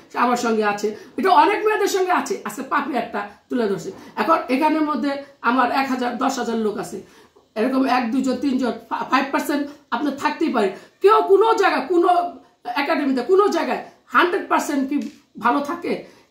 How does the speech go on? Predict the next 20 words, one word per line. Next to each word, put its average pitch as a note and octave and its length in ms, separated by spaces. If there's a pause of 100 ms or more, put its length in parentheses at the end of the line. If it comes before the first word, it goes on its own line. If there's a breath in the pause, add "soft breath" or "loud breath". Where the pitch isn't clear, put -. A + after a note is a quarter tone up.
এখন C4 240
থাকতে C4+ 360
পারে। G3+ 220 (260 loud breath)
আমি F#4+ 260
যদি G#4+ 300
তার E4+ 220
পক্ষে D#4 260
নেই, A#3 140 (240)
আমি C4 220
কি D#4 80
পাপিয়ার B3+ 560
পক্ষে C4+ 240
ফোন A#3+ 260
দিয়েছিলাম? C4+ 500 (1000)
আমি C4+ 220
কি E4 80
পাপিয়ার C#4+ 520
জন্য C#4+ 240
সুপারিশ D#4 460
করেছি? C#4+ 440